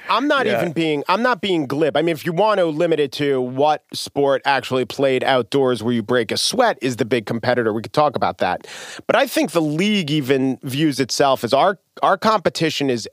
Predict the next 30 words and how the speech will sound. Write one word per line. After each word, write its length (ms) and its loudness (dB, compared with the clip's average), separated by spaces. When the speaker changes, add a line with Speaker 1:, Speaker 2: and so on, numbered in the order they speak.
Speaker 1:
everyone's 1120 2
attention 720 -2
and 140 0
every 260 2
young 260 2
person's 400 0
attention 540 0
and 200 2
older 320 4
person's 480 0
attention. 640 -2
And, 500 0
you 120 0
know, 580 -6
video 320 0
games, 320 2
but 160 2
also 420 2
esports 600 0
are 200 2
so 420 4
captivating 1000 2
to 160 2
a 40 2
younger 320 2
generation 640 2
in 120 2
a 40 2
way 320 2
that 360 2